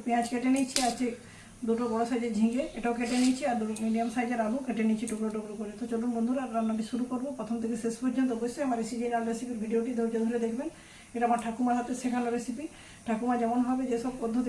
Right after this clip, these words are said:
অবলম্বন করে বানিয়েছিলেন এবং যেসব মশলা ব্যবহার করেছিলেন, সেগুলো দিয়ে আমি তৈরি করবো।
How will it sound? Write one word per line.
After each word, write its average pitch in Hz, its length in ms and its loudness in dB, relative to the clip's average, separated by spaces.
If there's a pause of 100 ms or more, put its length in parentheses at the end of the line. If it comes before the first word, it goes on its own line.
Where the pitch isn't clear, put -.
অবলম্বন 233 360 0
করে 247 160 0
বানিয়েছিলেন 240 380 0
এবং 247 180 2
যেসব 240 280 2
মশলা 226 280 2
ব্যবহার 247 300 0
করেছিলেন, 240 400 0
সেগুলো 233 260 0
দিয়ে 233 140 0
আমি 240 140 0
তৈরি 240 200 2
করবো। 254 160 -2